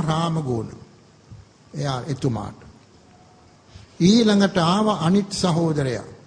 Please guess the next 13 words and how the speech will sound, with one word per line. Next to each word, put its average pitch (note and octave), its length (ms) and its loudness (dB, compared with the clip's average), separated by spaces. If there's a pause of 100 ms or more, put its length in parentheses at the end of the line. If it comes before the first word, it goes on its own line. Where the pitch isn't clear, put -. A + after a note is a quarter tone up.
(440)
අනුරාධ. D3+ 680 4 (1160)
අනුරාධට F3 800 4
බාර D#3 380 2
දුන්න G3 320 -2
මේ F#3 260 0
අනුරාධපුරේ. F3+ 960 0 (1500)
ඒ C#3+ 220 0
ප්‍රදේශය C#3+ 640 -2
පාලනය C#3 580 -4
කරන්න C#3 420 -4
ඔක්කොම D3+ 360 -6
ඒ C#3+ 260 0
පිරිසට. B2 480 -6